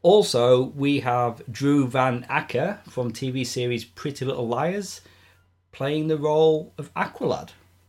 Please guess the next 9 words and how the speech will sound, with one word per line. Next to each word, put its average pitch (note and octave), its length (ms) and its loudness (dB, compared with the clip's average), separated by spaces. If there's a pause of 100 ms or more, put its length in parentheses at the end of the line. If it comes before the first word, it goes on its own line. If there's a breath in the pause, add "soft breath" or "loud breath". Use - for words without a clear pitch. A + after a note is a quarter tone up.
(200)
So - 160 -8
they're C3+ 240 0
adding C#3 400 0
to C3+ 120 -10
the B2 140 -4
D B2+ 320 -4
C B2+ 360 -4
superhero B2+ 960 -4
roster. D#3+ 400 -4